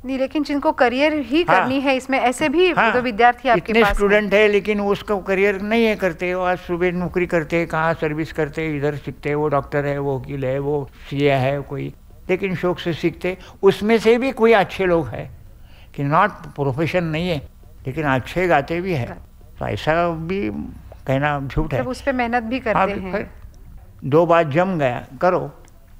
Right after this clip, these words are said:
Speaker 2: हमको नहीं जम गया।
Speaker 1: खा
Speaker 2: और
Speaker 1: लेता
Speaker 2: आजकल
Speaker 1: है।
Speaker 2: के देखिए, बहुत पढ़े लिखे भी इसमें लोग हैं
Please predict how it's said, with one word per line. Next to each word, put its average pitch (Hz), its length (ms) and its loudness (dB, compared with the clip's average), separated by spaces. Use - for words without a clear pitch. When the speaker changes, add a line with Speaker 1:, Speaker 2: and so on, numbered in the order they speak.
Speaker 2:
हमको 156 300 2
नहीं 180 260 4
जम 160 160 6
गया। 135 220 0
Speaker 1:
खा 147 120 4
Speaker 2:
और 175 60 6
Speaker 1:
लेता 147 120 4
Speaker 2:
आजकल 214 300 4
Speaker 1:
है। 214 60 -2
Speaker 2:
के 202 80 4
देखिए, 202 360 4
बहुत 165 440 0
पढ़े 143 180 4
लिखे 170 300 0
भी 226 140 4
इसमें 151 460 -2
लोग 120 260 2
हैं 147 300 6